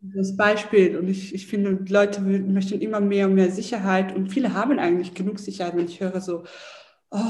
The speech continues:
ich habe Angst, dass ich nicht genug Geld habe.“ Und dann frage ich sie, „Ja, wie viel Geld hast du denn?“ Und ich weiß, ich hatte so eine Konversation mit einer Freundin in Indien, weil sie wusste nicht, ob sie jetzt etwas machen soll oder nicht, weil sie hatte Angst, dass sie nicht genug Geld hat. Und ich wusste,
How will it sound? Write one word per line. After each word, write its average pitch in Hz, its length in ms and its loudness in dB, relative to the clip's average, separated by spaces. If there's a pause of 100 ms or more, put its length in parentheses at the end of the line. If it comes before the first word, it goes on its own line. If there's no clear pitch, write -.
(720)
ich - 140 -14
habe 202 160 -4
Angst, 208 280 -8
dass - 100 -18
ich 196 100 -12
nicht 190 160 -10
genug 175 260 -6
Geld 240 340 -2
habe.“ 208 440 -2
Und 175 120 -6
dann 185 100 -4
frage 175 220 -10
ich 175 80 -16
sie, - 120 -16
„Ja, 160 60 -18
wie - 180 -20
viel - 100 -18
Geld 160 200 -16
hast 190 220 -8
du 180 60 -6
denn?“ 160 280 -8 (520)
Und 190 60 -2
ich 190 100 0
weiß, 214 240 2
ich - 100 -8
hatte 220 200 -2
so 202 80 2
eine 190 140 2
Konversation 185 580 -2
mit 190 100 0
einer 175 160 -2
Freundin 254 380 4
in 185 160 4
Indien, 202 560 0 (440)
weil 180 200 2
sie 190 100 0
wusste 190 240 -4
nicht, 190 220 -4
ob - 100 -14
sie - 100 -10
jetzt - 120 -10
etwas - 240 -12
machen 214 240 -4
soll 196 180 0
oder 175 140 -2
nicht, 247 380 -2
weil 180 80 -4
sie 185 80 -6
hatte 175 160 -8
Angst, 190 200 -2
dass - 120 -16
sie 190 60 -4
nicht 180 160 -6
genug 185 240 -6
Geld 170 260 -8
hat. - 200 -12
Und 202 80 0
ich 208 160 -8
wusste, 269 320 -2